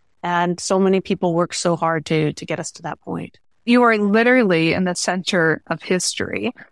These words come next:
Speaker 2: and you are the first woman to serve as Canada's ambassador to the U S, our single largest trading partner. What do you hope, Ambassador, other people, in particular women,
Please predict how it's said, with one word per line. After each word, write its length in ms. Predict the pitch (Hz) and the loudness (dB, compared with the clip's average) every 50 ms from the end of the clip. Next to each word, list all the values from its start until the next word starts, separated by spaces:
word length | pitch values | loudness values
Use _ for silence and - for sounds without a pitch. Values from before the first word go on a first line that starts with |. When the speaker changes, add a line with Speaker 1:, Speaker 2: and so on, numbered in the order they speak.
| _ _ _ _ | _ _ _ _
Speaker 2:
and 120 | 240 220 208 | 2 4 4
you 80 | 202 190 | 6 4
are 120 | 185 180 | 4 2
the 100 | 165 165 | 0 -2
first 600 | - - - - - 214 226 269 269 - - - | -4 -6 -10 0 2 4 4 4 2 0 -2 2
woman 480 | 190 180 165 147 156 165 208 262 285 - | 2 2 4 2 0 2 2 0 0 -2
to 180 | - - 214 | -2 -4 -4
serve 340 | - - - 196 175 170 156 | -2 0 0 2 2 2 0
as 140 | 165 160 - | 0 -4 -4
Canada's 540 | - - - 208 185 180 180 180 180 170 180 | -8 -6 -2 -2 0 0 0 0 0 0 0
ambassador 560 | 175 165 - 165 160 160 - - - 175 165 | -2 0 2 0 0 0 -2 -4 -4 -4 -4
to 120 | - - - | -4 -6 -6
the 80 | 175 160 | -4 -2
U 160 | 160 151 151 | 0 0 0
S, 340 | 160 160 180 196 - - - - | 0 0 -2 -2 -4 -8 -6 -4
our 140 | - 170 165 | -4 -4 -4
single 560 | - - - - 233 226 220 220 214 214 202 | -4 -4 -2 2 2 4 4 4 4 2 2
largest 480 | 180 180 170 165 170 - 180 - - - | 2 2 2 2 2 0 -2 -4 -4 -2
trading 320 | - 185 165 165 170 170 | -2 0 0 0 0 -2
partner. 480 | - - 175 - - - 165 165 - - _ _ _ _ _ _ _ _ _ _ | -2 -2 -2 -2 -2 -2 -2 -2 -2 -4 _ _ _ _ _ _ _ _ _ _
What 380 | - 208 196 226 320 415 392 | -2 0 2 2 2 2 0
do 100 | - 381 | 0 0
you 140 | 403 392 349 | 0 0 0
hope, 360 | - - - 202 190 196 - | -4 -2 0 0 0 2 2
Ambassador, 600 | 208 208 220 185 180 175 175 - - - 185 170 | 2 2 4 4 4 2 0 0 -2 -2 0 0
other 200 | - 175 185 196 | 2 0 0 0
people, 640 | - - - 220 190 - - 170 165 180 240 311 - | -2 -2 -2 -2 -2 0 0 0 2 4 4 4 4
in 120 | 214 214 | 2 0
particular 460 | - 208 196 - 202 - 190 190 175 | 0 -2 -2 -4 -4 0 0 0 2
women, 500 | 170 170 180 185 180 175 160 156 160 160 | 2 2 2 4 4 4 2 0 0 -4